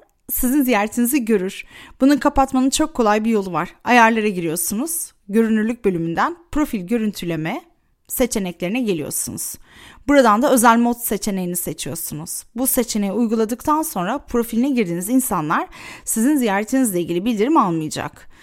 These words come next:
Ancak bunun dezavantajı ise sizin profilinize giren kullanıcıları sizin de göremeyecek olmanız. Tabii premium olursanız o başka. Premium konusuna daha sonra ayrıca geleceğiz. Networking'e tekrar dönelim. Tanıdıklarımızı ekledik.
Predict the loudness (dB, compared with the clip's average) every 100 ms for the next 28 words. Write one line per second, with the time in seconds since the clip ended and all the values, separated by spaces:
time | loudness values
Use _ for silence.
0 | -20 -2 2 4 4 2 2 2 4 4
1 | 2 2 -2 -2 -2 -2 -4 -6 -8 -8
2 | -2 0 2 0 0 0 0 -2 0 -2
3 | -4 -4 -4 -4 -6 -6 -6 -6 -6 -4
4 | 0 0 0 2 4 4 4 0 -2 -4
5 | -4 -6 -6 -6 -6 -6 -8 -14 -20 -14
6 | -2 0 0 2 2 2 -2 -2 0 0
7 | 0 -4 -4 -4 -6 -2 0 2 0 0
8 | -4 -10 -12 -18 _ _ -20 -6 4 6
9 | 6 2 2 2 2 0 -2 -4 4 4
10 | 4 0 2 4 4 2 -4 -2 -4 -6
11 | -8 -8 -8 -12 _ -20 -20 -20 -4 0
12 | 2 2 -2 -4 -6 -4 -2 -2 0 0
13 | 0 -4 -4 -6 -10 _ 0 4 4 4
14 | 2 4 0 -4 -4 -4 -4 -6 -10